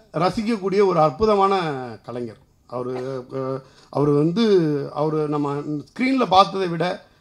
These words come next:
ஒரு சின்ன சின்ன விஷயத்தையும் அந்த ஒரு, ஒரு இசைக்கு அவர் கொடுக்குற முக்கியத்துவமெல்லாம் நான் பார்க்கும்போது எனக்கு அவ்வளோ ஆச்சரியமா இருந்துச்சு. அவரு, அவர் பண்ண படமா இருக்கட்டும், அவர் நடிச்சுக்கிட்டு இருக்க படமா இருக்கட்டும்,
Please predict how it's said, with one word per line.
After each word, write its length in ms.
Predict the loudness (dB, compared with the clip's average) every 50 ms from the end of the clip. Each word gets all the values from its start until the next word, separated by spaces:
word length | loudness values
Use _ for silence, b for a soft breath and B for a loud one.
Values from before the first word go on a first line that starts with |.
| b b
ஒரு 160 | -4 -4 -4 -2
சின்ன 260 | 0 2 4 4 4
சின்ன 200 | 2 0 0 2
விஷயத்தையும் 500 | 2 0 0 0 -2 -2 0 0 0 0
அந்த 140 | 0 -2 -2
ஒரு, 240 | -4 -4 -4 -4 -4
ஒரு 200 | -4 -4 -4 -6
இசைக்கு 440 | -6 -6 -2 0 0 0 2 2 0
அவர் 180 | 0 0 0
கொடுக்குற 280 | -2 -4 -4 -2 -2 -2
முக்கியத்துவமெல்லாம் 680 | -2 -2 -4 -4 -4 -4 -2 -4 -4 -2 -2 -2 -2
நான் 160 | -2 -2 -2
பார்க்கும்போது 440 | -2 -2 -2 -2 -4 -6 -6 -4 -4
எனக்கு 440 | -4 -4 -6 -8 -8 -10 -10 b b b b b b
அவ்வளோ 160 | 2 6 6 8
ஆச்சரியமா 520 | 6 6 4 0 -2 -2 0 0 -2 -2
இருந்துச்சு. 340 | -4 -8 -12 -12 -14 -14 b b b b b b
அவரு, 420 | 2 4 4 6 4 2 2 0 -2
அவர் 300 | 0 0 0 0 2 2
பண்ண 300 | 4 6 6 6 6 6
படமா 340 | 6 4 2 4 2 2 2
இருக்கட்டும், 320 | 2 0 -2 -2 -2 0
அவர் 220 | 0 0 0 -2
நடிச்சுக்கிட்டு 440 | -2 -2 -2 -4 -6 -6 -6 -6 -6
இருக்க 240 | -6 -6 -6 -4 -4
படமா 180 | -2 -2 -2 -4
இருக்கட்டும், 360 | -4 -8 -10 -14 -14 -16